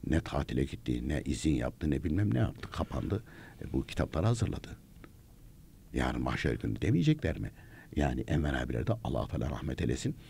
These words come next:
Bunu her tarafa duyurdu. Hatta bir gün Enver abiden dinlemiştim. "Hastaneye gittim," buyurdular. Hastanedeydi Hüseyin Hilmi Efendi.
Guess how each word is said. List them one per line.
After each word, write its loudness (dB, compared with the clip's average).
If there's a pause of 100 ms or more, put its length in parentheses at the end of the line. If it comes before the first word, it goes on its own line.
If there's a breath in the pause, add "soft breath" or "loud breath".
(640 loud breath)
Bunu 2
her 4
tarafa 0
duyurdu. 6 (200 loud breath)
Hatta 0
bir 4
gün -2 (180)
Enver 4
abiden 4
dinlemiştim. -2 (200 loud breath)
"Hastaneye 2
gittim," -2
buyurdular. 2
Hastanedeydi 0
Hüseyin -2
Hilmi -4
Efendi. -2